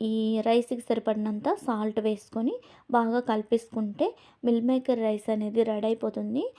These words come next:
ఇదేంటంటే లంచ్ బాక్స్కి కూడా మీరు పెట్టుకోవచ్చు పిల్లలకి, కొత్తగా ఉంటుంది. ప్రోటీన్, సోయా అంటే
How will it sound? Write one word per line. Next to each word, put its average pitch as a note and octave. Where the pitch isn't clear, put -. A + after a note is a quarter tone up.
ఇదేంటంటే B3+
లంచ్ B3
బాక్స్కి C4
కూడా A#3+
మీరు C4
పెట్టుకోవచ్చు A3
పిల్లలకి, G#3
కొత్తగా A#3
ఉంటుంది. A#3
ప్రోటీన్, A3+
సోయా A#3+
అంటే A#3+